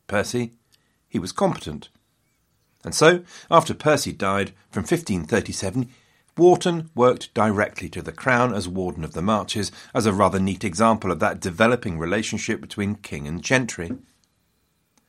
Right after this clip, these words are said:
When we spoke about this a few episodes ago, about Cromwell's policy towards the north, there was mention of the theory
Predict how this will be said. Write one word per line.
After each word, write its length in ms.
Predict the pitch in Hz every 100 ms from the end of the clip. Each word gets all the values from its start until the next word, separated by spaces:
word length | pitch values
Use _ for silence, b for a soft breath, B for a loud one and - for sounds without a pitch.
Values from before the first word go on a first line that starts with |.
| _
When 120 | 135
we 80 | 107
spoke 300 | - 220 220
about 200 | - 78
this 140 | 85
a 40 | -
few 200 | - 98
episodes 440 | 160 - 110 98
ago, 280 | 104 156 220
about 360 | 104 101 101 -
Cromwell's 460 | - 113 95 82
policy 420 | - 202 180 - 82
towards 320 | - 87 78
the 100 | 80
north, 380 | 76 73 143 - b b b
there 100 | b
was 140 | 208 143
mention 340 | 131 104 -
of 60 | 85
the 100 | 87
theory 400 | - 90 73